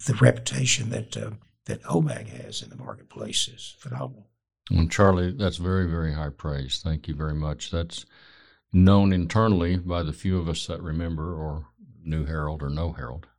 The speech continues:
Speaker 2: as the telegraph story. And Harold was preparing a telegraph that would go out to the members if you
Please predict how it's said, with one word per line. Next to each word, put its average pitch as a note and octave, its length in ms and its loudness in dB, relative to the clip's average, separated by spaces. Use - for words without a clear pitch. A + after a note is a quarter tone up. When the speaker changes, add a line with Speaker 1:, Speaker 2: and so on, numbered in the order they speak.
Speaker 2:
as D2 140 4
the - 100 -8
telegraph C2+ 560 0
story. A1 400 -8
And C2 140 -4
Harold C#2+ 320 0
was C#2 300 -8
preparing C#2+ 480 0
a C2 40 -4
telegraph C#2 680 0
that - 100 -8
would C#2 180 -6
go C#2 200 -4
out C#2+ 120 -6
to - 140 -18
the D2 60 -6
members C#2 480 -4
if C2+ 240 -12
you F#2+ 420 2